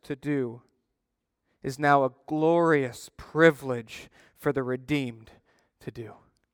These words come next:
When God purifies us, now we don't die when we see God.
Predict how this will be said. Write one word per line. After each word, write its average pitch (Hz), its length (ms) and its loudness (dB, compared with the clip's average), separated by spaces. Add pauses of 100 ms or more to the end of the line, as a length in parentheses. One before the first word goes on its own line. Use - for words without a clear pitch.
(2000)
When 143 200 -4
God 156 380 4
purifies 139 680 4
us, 113 360 -10 (920)
now 156 320 6
we 143 220 4
don't 175 260 2 (200)
die 170 340 10
when 147 200 -2
we 131 100 -2
see 131 260 -8
God. 123 420 2